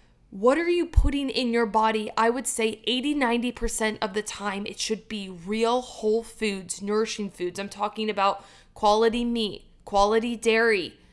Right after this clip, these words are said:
vegetables, fruit, a little bit of nuts and seeds, versus the latter of all of those processed foods. And just to note, a protein bar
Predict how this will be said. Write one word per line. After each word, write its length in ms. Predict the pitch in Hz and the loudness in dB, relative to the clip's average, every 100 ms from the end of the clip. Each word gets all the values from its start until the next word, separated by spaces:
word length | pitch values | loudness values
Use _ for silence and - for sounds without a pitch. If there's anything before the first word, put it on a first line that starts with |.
| - - | -20 -2
vegetables, 800 | 214 226 - 247 226 190 - - | 4 4 2 -2 -2 -2 -6 -8
fruit, 840 | - - 214 233 220 165 - - - - - - | -12 -12 0 2 2 0 -8 -8 -10 -20 -20 -14
a 100 | - | -4
little 320 | 214 208 214 226 | -2 2 2 4
bit 160 | 240 | 4
of 140 | 233 214 | 2 2
nuts 380 | 220 220 - | 2 0 -2
and 160 | 240 220 | -2 -2
seeds, 840 | - - 226 214 - - - - - - - _ _ _ | -2 -2 -2 -6 -8 -4 -2 -2 -6 -18 -20 _ _ _
versus 880 | 180 262 311 - 220 202 202 - - - | 0 0 2 -2 -2 -2 -6 -6 -6 -4
the 120 | 208 | 2
latter 540 | 208 202 202 185 180 - | 4 6 4 0 -4 -2
of 480 | 190 185 185 - - - - | 2 2 0 -6 -18 -20 -6
all 220 | 214 214 | -4 0
of 200 | 214 202 | -2 -2
those 220 | 208 196 - | -4 -4 -6
processed 680 | - 196 190 - 185 - | -6 -6 -4 -6 -6 -8
foods. 420 | 190 175 170 - - - - _ - | -4 -6 -6 -10 -12 -20 -20 _ -8
And 200 | 208 214 - _ - | -6 -6 -10 _ -18
just 300 | 214 269 - - | -6 -4 -4 -2
to 60 | |
note, 440 | 285 262 233 - - - - | 0 2 2 0 -12 -20 -10
a 100 | 233 | -8
protein 540 | 220 - 269 277 311 294 | -6 0 0 0 -4 2
bar 380 | 226 - - | 4 2 -2